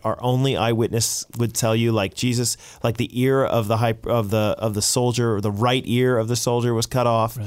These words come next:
Speaker 1: Like, why is it the right ear? This isn't the kind, that kind of detail is not the kind of thing that somebody <coughs> who hasn't seen the event sees.
Speaker 2: If,
Speaker 1: When
Speaker 2: if
Speaker 1: I'm
Speaker 2: you're
Speaker 1: saying when
Speaker 2: making it
Speaker 1: pe-
Speaker 2: up, you're not gonna do that because it can be challenged historically.
Speaker 1: Right, and he, they mention names of people,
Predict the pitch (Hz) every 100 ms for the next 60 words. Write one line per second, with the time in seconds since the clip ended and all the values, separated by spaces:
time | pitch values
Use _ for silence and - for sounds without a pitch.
0 | 101 - 123 131 170 170 170 110 120 139
1 | 57 69 57 - - - - - - -
2 | 139 165 156 139 139 139 120 147 - 175
3 | 120 131 131 147 131 120 113 117 117 -
4 | 117 117 123 120 113 - 120 123 117 113
5 | 104 - - - - - 131 117 - -
6 | 135 135 113 98 120 104 - _ _ _
7 | - - - _ _ _ - - - 127
8 | 101 120 175 170 185 196 240 240 190 170
9 | 156 147 143 143 147 127 117 127 120 107
10 | 120 - 123 120 135 117 - - 165 185
11 | 127 98 - 160 - 208 220 147 - 117
12 | 143 92 - 127 127 127 120 123 127 135
13 | 131 120 110 117 127 160 151 - - 127
14 | 113 - 143 - 147 143